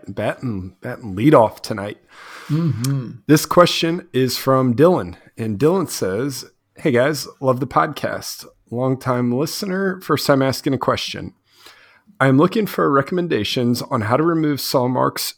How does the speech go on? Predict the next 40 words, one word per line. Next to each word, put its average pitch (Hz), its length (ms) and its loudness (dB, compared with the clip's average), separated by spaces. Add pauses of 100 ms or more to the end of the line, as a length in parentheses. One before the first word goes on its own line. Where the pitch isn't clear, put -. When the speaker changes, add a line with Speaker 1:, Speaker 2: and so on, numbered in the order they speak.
Speaker 1:
after 113 280 -4
ripping 117 300 0
pieces 139 440 -6
to - 60 -10
final 117 320 0
width 113 200 0
on 110 100 -4
the 107 80 -4
table 95 320 -4
saw. - 360 -10 (720)
I 123 40 4
recently 147 440 0
built 139 280 4
a 123 80 2
couple 131 340 0
rocking 131 380 0
chairs 160 340 -4
for - 80 -12
my 156 140 -2
kiddos 117 560 -4 (120)
and 107 120 -4
was 104 120 -6
looking 156 280 -4
for 131 160 -6
a - 40 -4
super 175 320 -4
smooth 147 320 -4
surface 131 460 -6
finish 123 340 -2
on 117 120 -4
all 101 100 0
four 101 240 -4
sides. - 640 -8 (500)
My 117 80 0
solution 143 480 2
was 139 160 -2
to - 100 -4
joint 120 360 -2
and 180 120 -4
plane 123 520 -4